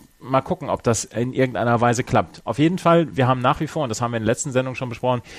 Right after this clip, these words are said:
wir haben nach wie vor den Vergleich, Steven Strasburg, ein Jahr nach seiner Tommy John hatte auch Probleme und der steht jetzt, äh, super da und, äh, wird wahrscheinlich einen, in der Free Agency einen wirklich guten Vertrag abräumen.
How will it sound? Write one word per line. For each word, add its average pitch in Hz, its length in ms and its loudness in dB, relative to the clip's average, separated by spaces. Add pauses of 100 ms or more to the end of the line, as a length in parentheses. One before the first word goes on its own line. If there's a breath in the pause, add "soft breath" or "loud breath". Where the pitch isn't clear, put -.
(140)
wir 117 80 0
haben 117 80 2
nach 123 180 4
wie 151 60 2
vor 143 160 2
den 127 140 2
Vergleich, 120 400 4
Steven 120 260 -4
Strasburg, 131 580 0
ein 127 220 2
Jahr 123 220 4
nach 117 140 2
seiner 113 280 2
Tommy 120 220 -6
John 117 240 -2
hatte 113 260 0
auch 165 240 0
Probleme 123 520 0 (280 loud breath)
und 120 160 -6
der 123 140 4
steht 131 260 2
jetzt, - 380 -2
äh, 117 300 4 (100)
super 120 400 0
da 104 220 4
und, 92 340 -8
äh, 98 180 -6
wird - 340 -2
wahrscheinlich 117 440 -2
einen, 110 360 -4
in - 100 -10
der 107 100 -2
Free 120 180 -4
Agency 110 400 -4
einen 110 180 -6
wirklich 110 240 -6
guten 113 220 -10
Vertrag 117 480 0 (340 soft breath)
abräumen. 95 680 -2